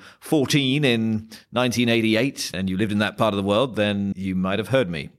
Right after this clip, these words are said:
If you weren't, then I was really good. <laughs>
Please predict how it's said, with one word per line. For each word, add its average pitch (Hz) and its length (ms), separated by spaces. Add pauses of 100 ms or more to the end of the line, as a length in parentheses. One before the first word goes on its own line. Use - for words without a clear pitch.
If 98 220
you 95 100
weren't, 113 400
then 95 420 (440)
I 101 100
was 104 200
really 101 240
good. 87 320 (120)
<laughs> 180 1000